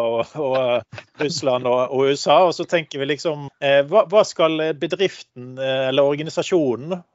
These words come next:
eh, gjøre, eh, hvis de er blitt utsatt for noe?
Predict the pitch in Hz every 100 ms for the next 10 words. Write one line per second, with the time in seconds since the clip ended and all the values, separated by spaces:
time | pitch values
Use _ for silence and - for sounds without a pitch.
0 | - 143 143 156 165 131 113 107 135 -
1 | - - _ - 135 131 143 - - -
2 | 156 147 147 143 151 _ _ - 180 -
3 | 143 120 135 123 117 147 202